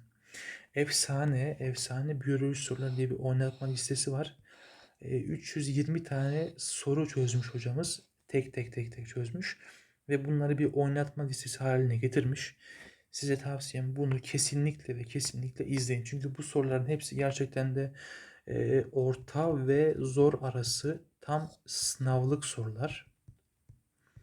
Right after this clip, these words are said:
Tam sınavlık sorular, yani A Y T'ye koysan hiç sırıtmaz diyebilirim. Üç yüz yirmi tane harika soru.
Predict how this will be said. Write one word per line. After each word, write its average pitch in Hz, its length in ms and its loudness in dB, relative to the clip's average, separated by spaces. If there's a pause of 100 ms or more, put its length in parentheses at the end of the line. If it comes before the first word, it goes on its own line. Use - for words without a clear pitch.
(520)
Tam 143 240 -2
sınavlık 139 480 0
sorular, 151 360 2
yani 143 180 0
A 135 180 2
Y 143 180 2
T'ye 151 220 0
koysan 147 520 -2
hiç - 400 -6
sırıtmaz 139 760 0
diyebilirim. 131 560 -2 (360)
Üç 151 260 -6
yüz 131 120 -2
yirmi 143 280 4
tane 123 240 0
harika 120 500 -2
soru. 151 360 -8